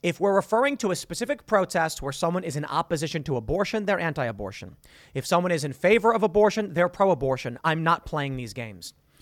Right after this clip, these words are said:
What does pro-life mean? Well, obviously, in the political sense, it's meant to be like, we want the child to live. And I'm like, "Sure.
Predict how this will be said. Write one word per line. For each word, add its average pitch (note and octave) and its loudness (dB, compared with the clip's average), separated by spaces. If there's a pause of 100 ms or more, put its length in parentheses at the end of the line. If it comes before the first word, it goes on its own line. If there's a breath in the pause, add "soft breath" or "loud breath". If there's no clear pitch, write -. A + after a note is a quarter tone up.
(120 soft breath)
What G#3+ 0
does A#3 4
pro-life D3+ 0
mean? C3 -4 (500 soft breath)
Well, E3+ 2
obviously, A#3 2
in G3 0
the F3 0
political A3+ 0
sense, D#3 -4 (260 soft breath)
it's F3+ -6
meant A3+ 0
to G3 -8
be G#3+ -2
like, G3+ 2
we C4+ -2
want E3+ -2
the D#3 -14
child G#3 -2
to A3 -6
live. A#3+ 0
And D3+ -2
I'm F3 0
like, E3+ 2 (440)
"Sure. E3+ 2